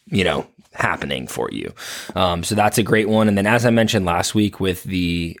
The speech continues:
uh, spreadsheet, I had a few people reach out for the budget.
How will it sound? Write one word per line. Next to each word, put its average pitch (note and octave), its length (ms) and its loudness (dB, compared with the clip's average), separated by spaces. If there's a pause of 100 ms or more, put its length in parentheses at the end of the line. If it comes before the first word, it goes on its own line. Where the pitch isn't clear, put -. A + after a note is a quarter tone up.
uh, D#2+ 260 0
spreadsheet, F#2 720 0
I F2+ 80 2
had G2+ 120 2
a G2 60 0
few G2 200 -2
people G2+ 280 -2
reach F2+ 240 -2
out G2 180 2
for G#2+ 80 -2
the F2 100 0
budget. E2+ 580 0